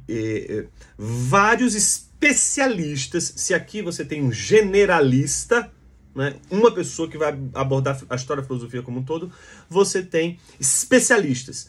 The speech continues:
gente que é especialista em determinados momentos da história da filosofia ou determinados filósofos da história da filosofia, e eles apresentam apenas aquele momento histórico da filosofia.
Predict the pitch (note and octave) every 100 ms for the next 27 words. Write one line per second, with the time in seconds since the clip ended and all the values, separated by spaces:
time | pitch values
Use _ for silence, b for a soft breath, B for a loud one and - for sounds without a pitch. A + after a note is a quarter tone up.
0 | B - C#3 F3 E3+ G3+ F3+ B - G3
1 | G3+ E3+ F3+ E3 - B3 - G3 E3+ F3
2 | F3+ F3+ F3+ G#3 G3 F#3 F3+ G3+ A3+ G#3+
3 | F#3+ F3 D#3+ F#3+ G#3+ G3 E3+ D3 C3+ D3+
4 | C#3+ C#3 C3 C3 B2+ A#2+ - C3+ D#3 C3+
5 | C3 C#3 D3+ C#3 C3 C3+ C3 - - A3+
6 | D3 E3+ G#3 F3 - E3 - B B -
7 | A#2+ A3 A#3+ - - D#3+ F#3+ D3 C3+ C3
8 | A#2+ B2 B2+ D#3+ - B B B B3 G#3+
9 | G3+ - F#3 F#3 A3+ F#3 D#3+ E3 E3+ E3+
10 | E3+ _ - C#4+ C4+ C#4+ - - B -
11 | F#3+ - - C#4 C4 B3 G#3+ G3 F#3 F#3
12 | - - E3 D3+ D#3 D3+ C3+ D3 C#3+ D3+
13 | - A2